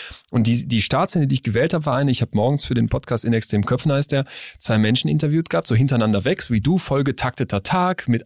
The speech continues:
von einem Termin zum nächsten, du bist auch mein, mein Naturell gefühlt. Ich meine, die haben Misshandlungen aus ihrer Kindheit erzählt,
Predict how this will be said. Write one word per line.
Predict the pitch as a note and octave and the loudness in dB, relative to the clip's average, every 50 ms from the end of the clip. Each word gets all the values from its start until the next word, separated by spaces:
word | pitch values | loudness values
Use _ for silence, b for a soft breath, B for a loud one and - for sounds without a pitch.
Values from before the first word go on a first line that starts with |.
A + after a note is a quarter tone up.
| - A2 - | -6 -10 -8
von | - - B2+ - | -6 -4 -2 0
einem | - C#3+ D3 D3 | 0 2 2 2
Termin | - B2 A2+ A#2+ A#2+ | 2 2 2 2 2
zum | - G#2+ G#2+ | 0 0 0
nächsten, | B2 D#3+ F3 D#3+ - - B2 | 0 2 0 0 0 -2 -2
du | A#2 | 0
bist | C3 C3+ - - | 0 -2 -2 -2
auch | - | -2
mein, | A2+ A2+ A2+ A2+ A#2 A#2 | 0 0 2 2 2 2
mein | A2+ A2+ A#2 | 2 2 2
Naturell | A#2+ A#2 - - A2 G2+ G#2 G2 G#2 A#2+ C#3 | 2 0 0 0 -2 0 0 0 0 2 2
gefühlt. | D3+ E3+ D#3 - G#3 A3 A#3+ - B B B B B B B B B _ _ _ _ _ _ _ _ _ _ _ _ _ _ _ _ _ _ _ _ _ - | 2 0 0 0 0 0 0 -2 B B B B B B B B B _ _ _ _ _ _ _ _ _ _ _ _ _ _ _ _ _ _ _ _ _ -2
Ich | G#2+ | 0
meine, | G#2+ A2+ A2 | 2 4 4
die | A2+ A#2 | 4 4
haben | C3 C#3+ | 4 4
Misshandlungen | C#3 - - - C3 E3+ E3 - E3 D3+ C3+ | 2 2 0 -2 -2 -2 -2 -2 -2 0 0
aus | B2 - | 0 0
ihrer | C3+ A#2+ A#2+ A2+ | -2 -2 -2 -2
Kindheit | - - D#3 D#3+ D#3 - - | 0 0 0 0 0 0 -2
erzählt, | - - - - G#2+ A2+ D#2 D#2 - - | -2 -4 -2 0 0 0 0 0 -4 -6